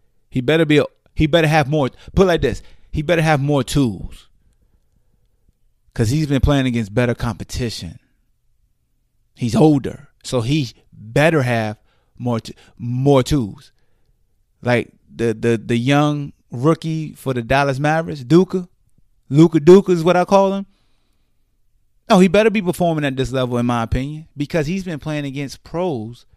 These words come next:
since he was young. And he got to learn on the spot. That's why I always tell folks, this, that, that's a prime example of what's the difference of developing in college or leaving early and developing amongst pros.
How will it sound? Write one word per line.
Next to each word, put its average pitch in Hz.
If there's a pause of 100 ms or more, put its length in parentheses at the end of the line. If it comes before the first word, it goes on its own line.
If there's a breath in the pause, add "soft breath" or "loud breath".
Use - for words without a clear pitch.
(120)
since 165
he 160
was 127
young. 156 (460)
And 131 (640)
he 147
got 151
to 135
learn 143
on 139
the 120
spot. 143
That's 143
why 156
I 147
always 143
tell 151
folks, 113
this, 143
that, 139
that's 151
a 143
prime 139
example 123
of 110 (360)
what's 135
the 127
difference 135
of 113
developing 127
in 117
college 151 (220 soft breath)
or 131
leaving 135
early 131
and 110
developing 113
amongst 104
pros. 113